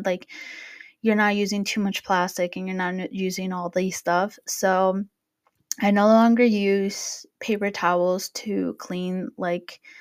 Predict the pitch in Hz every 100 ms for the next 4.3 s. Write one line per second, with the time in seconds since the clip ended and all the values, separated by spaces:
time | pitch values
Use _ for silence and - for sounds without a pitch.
0 | - _ 214 214 190 185 185 185 180 -
1 | 185 185 180 180 175 180 175 202 233 -
2 | - - - - - _ 208 196 185 185
3 | - 185 190 208 202 202 220 190 196 196
4 | - - -